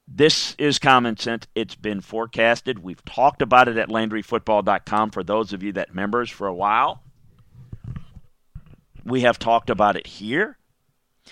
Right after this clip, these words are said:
They're not going to be able to, in that conference, I don't think Conference U S A. I don't know. The A A C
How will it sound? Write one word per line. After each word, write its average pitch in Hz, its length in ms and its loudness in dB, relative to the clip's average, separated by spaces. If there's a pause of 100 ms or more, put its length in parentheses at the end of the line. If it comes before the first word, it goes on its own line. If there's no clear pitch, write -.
(220)
They're 147 240 4
not 139 400 4
going 156 260 -2
to 143 80 -2
be 139 220 0
able 135 180 0
to, 123 140 -4 (200)
in 101 220 -4
that 117 240 4
conference, 160 560 0
I 104 80 -2
don't 104 320 -6
think 110 200 -10
Conference 101 520 -6
U 98 120 -4
S 90 220 -4
A. 139 360 0 (1800)
I 104 180 2 (200)
don't 135 260 4
know. 120 300 0
The 123 260 -6
A 135 360 2
A 127 40 0
C 127 460 -4